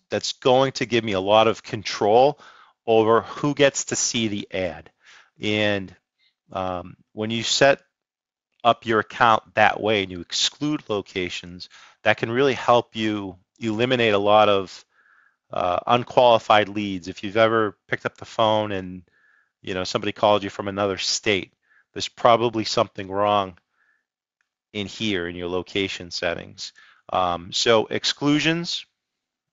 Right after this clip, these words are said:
are important. And there's also another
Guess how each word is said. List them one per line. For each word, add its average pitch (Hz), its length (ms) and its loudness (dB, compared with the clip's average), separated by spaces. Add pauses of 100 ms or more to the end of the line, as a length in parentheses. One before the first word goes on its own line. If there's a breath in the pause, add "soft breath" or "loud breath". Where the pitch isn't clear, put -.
(300)
are 101 160 0
important. 127 540 0 (580 soft breath)
And 123 100 -4
there's 127 160 2
also 160 400 6
another 123 560 4